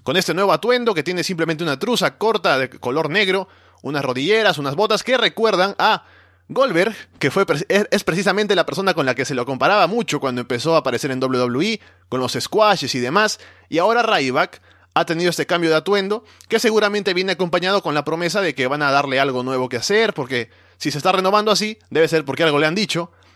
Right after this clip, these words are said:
Así que interesante lo de Ryback ahora con este nuevo atuendo. ¿Y qué te parece? ¿Cuáles son las posibilidades que crees que hay para él ahora que tiene este nuevo push, aparentemente?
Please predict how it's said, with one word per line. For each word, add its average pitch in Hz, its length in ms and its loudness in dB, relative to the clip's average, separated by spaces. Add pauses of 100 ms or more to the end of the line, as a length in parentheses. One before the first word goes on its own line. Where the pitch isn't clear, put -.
(120)
Así - 200 -4
que 190 100 0
interesante 185 460 -2
lo 160 120 0
de 147 80 0
Ryback 180 340 0
ahora 165 260 0
con 147 140 -6
este 156 140 -8
nuevo 180 180 0
atuendo. 202 460 -2 (500)
¿Y 160 80 -2
qué 226 100 0
te 214 120 0
parece? 196 320 0
¿Cuáles 247 160 0
son 269 100 -2
las 254 100 -2
posibilidades 170 680 -2
que 262 160 -10
crees 240 280 -2
que 170 120 -2
hay 160 80 2
para 156 240 2
él 202 160 -2
ahora 160 320 0
que 135 160 -6
tiene 156 240 -4
este 147 160 -8
nuevo 139 240 -2
push, 247 240 -2
aparentemente? 147 760 -2